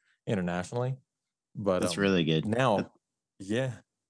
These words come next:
Speaker 1: love that sort of kinda come up and stuff. And now he has, like, a, there's a different version of this song with, uh, um, Camila Cabello on it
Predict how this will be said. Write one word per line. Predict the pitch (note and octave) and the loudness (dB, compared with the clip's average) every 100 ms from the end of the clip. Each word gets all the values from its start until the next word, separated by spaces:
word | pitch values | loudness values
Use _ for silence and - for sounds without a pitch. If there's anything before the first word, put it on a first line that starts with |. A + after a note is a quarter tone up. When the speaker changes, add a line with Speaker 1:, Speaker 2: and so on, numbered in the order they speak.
| _ _ - | _ _ 0
Speaker 1:
love | B2 B2 | 2 4
that | A#2 | 2
sort | - B2+ | 2 -2
of | F#2 | -2
kinda | - B2 F#2+ | -2 -2 -2
come | - A#2 A#2+ | -2 -2 2
up | G2 F2+ | 0 -2
and | F2+ | -8
stuff. | - F#2 F#2 | -6 -6 -4
And | |
now | G2+ D3+ | -2 0
he | D3 C#3+ | 0 2
has, | D#3 D3 | 2 2
like, | D#3 | 0
a, | C3 G#2+ G#2 | 2 0 0
there's | B2+ | 0
a | C3+ | 0
different | G2+ B2 A#2+ F#2+ | 0 -2 -2 -2
version | G#2 A2+ G#2+ | -2 0 -2
of | F#2 | -4
this | F#2 | -4
song | - G2+ F#2 | -4 -2 -2
with, | F2+ F2 - | -2 -4 -4
uh, | F2 E2+ F2 _ _ _ _ _ _ | -4 -2 -6 _ _ _ _ _ _
um, | - G2+ F2+ E2+ - _ _ _ _ _ _ _ _ _ _ _ _ _ _ | -2 0 0 -4 -10 _ _ _ _ _ _ _ _ _ _ _ _ _ _
Camila | - A2+ A2 G#2 | -2 0 0 0
Cabello | G#2 F#2+ G2+ G#2 F2+ | 0 0 2 2 0
on | F2 E2+ | -2 -4
it | - | -6